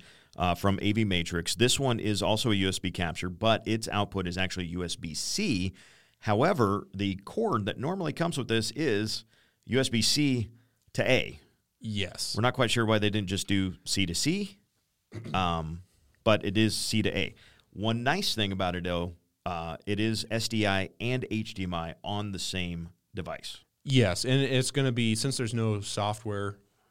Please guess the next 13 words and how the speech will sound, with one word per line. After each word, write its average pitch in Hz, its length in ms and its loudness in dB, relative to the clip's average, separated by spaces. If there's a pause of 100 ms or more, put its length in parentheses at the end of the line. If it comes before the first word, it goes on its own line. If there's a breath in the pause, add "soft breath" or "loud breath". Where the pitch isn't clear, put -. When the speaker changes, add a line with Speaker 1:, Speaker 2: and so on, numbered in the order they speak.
(100)
Speaker 2:
that 95 160 -4
needs 98 180 -4
to - 60 -12
be 101 80 -4
installed 95 360 -6
with 95 140 -8
this. 101 240 -2
It's - 160 -8
gonna 110 180 -2
be 98 180 -4
auto 98 240 -2
det-, 113 340 -4 (180)
detecting, 113 680 -2